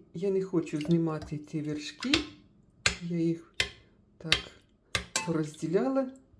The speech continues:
на частинки. Так, і тут. Ну, таке молоко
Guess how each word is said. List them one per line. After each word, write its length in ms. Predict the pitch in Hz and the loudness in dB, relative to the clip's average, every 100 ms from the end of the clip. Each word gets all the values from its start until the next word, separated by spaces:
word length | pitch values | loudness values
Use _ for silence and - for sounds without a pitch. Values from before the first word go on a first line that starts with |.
| - - - - _ | -12 -12 -20 -20 _
на 140 | 185 190 | -6 -4
частинки. 800 | - 202 - 202 190 180 - 190 - - _ _ _ _ _ _ _ - - _ _ _ _ _ _ _ _ - - - _ _ _ _ _ _ _ _ _ _ _ - - - - - _ - | -4 -6 -4 0 2 2 0 -2 -4 -12 _ _ _ _ _ _ _ -20 -20 _ _ _ _ _ _ _ _ -20 -20 -20 _ _ _ _ _ _ _ _ _ _ _ -20 -20 -20 -20 -20 _ -2
Так, 300 | 202 175 - - - - - - - _ _ - - - - | 0 0 -4 -8 -8 -12 -16 -20 -20 _ _ -20 -20 -20 -12
і 100 | 240 | -8
тут. 420 | 240 - 170 170 - - _ _ _ _ _ _ _ _ _ _ _ _ _ _ _ _ _ _ _ _ _ _ _ - - | -6 -4 -4 -6 -16 -20 _ _ _ _ _ _ _ _ _ _ _ _ _ _ _ _ _ _ _ _ _ _ _ -16 -6
Ну, 80 | 175 | -2
таке 400 | 190 - 254 208 | -2 6 8 8
молоко 720 | 185 208 208 190 - 392 | 4 0 0 0 4 4